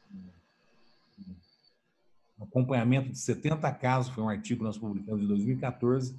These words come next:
mostrando que isso funciona e funciona muito bem. Como o Albert falou muito bem, que eu sou fã do Albert, as aulas dele são fantásticas,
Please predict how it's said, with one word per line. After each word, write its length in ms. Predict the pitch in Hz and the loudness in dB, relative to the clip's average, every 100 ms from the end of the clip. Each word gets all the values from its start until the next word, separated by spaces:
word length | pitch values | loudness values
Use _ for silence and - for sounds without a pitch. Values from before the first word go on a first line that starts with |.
| - _ _ 180 | -16 _ _ -4
mostrando 460 | 190 - 190 196 | -2 2 4 4
que 60 | 202 | 4
isso 120 | - | 0
funciona 460 | 226 208 - 190 208 | 0 0 2 2 4
e 60 | |
funciona 340 | 226 208 214 214 | 2 0 0 2
muito 240 | 220 226 | 0 0
bem. 380 | 160 202 - - _ _ | 0 0 -2 -4 _ _
Como 220 | - 170 143 | -6 0 4
o 80 | |
Albert 300 | 143 151 131 | 6 6 4
falou 320 | - 110 120 127 | 0 0 2 4
muito 320 | 127 147 101 | 4 2 0
bem, 220 | 113 131 | 0 0
que 120 | 131 | -4
eu 80 | - | -14
sou 280 | - 98 - | -12 -12 -14
fã 260 | - 113 113 | -6 -2 -2
do 120 | 98 | 0
Albert, 280 | 110 98 90 | -2 -2 -4
as 120 | 87 | -4
aulas 280 | 104 95 92 | -4 -4 -6
dele 160 | 101 | -8
são 240 | - 92 90 | -8 -10 -10
fantásticas, 760 | 95 90 107 104 - - - | -12 -10 -8 -8 -10 -20 -20